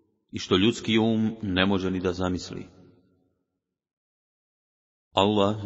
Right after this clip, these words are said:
Đelešanuhu kaže: „Ja sam plemenit i više volim oprostiti grijehe vjerniku muslimanu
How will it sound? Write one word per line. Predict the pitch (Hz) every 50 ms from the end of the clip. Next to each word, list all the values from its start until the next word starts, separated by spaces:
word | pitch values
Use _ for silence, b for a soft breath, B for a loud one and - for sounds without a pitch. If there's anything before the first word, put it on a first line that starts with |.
| 95
Đelešanuhu | 98 101 101 101 101 - 101 95 95 98 92 98 95
kaže: | - - 98 92 92 87 87 90 87 87 - - - - - - - _ _ _ _ _ _ _ _ _ _ _ _ _ _ _ _ _ _ _ _ -
„Ja | - 92 92 98 107 107
sam | - - 110 -
plemenit | - 117 110 110 117 113 98 - - - - - - - - - _ _ _ _ _ _ _ _ _ _ _ _ _ _
i | - 104
više | 90 101 107 101 - 110 104
volim | 101 107 110 110 107 107
oprostiti | 104 95 - 107 104 104 - 110 - - 104
grijehe | 95 98 98 98 104 101 101 98
vjerniku | 90 95 98 101 101 95 98 98 98 - 95
muslimanu | 92 95 - - 101 98 95 95 98 101 101 101 101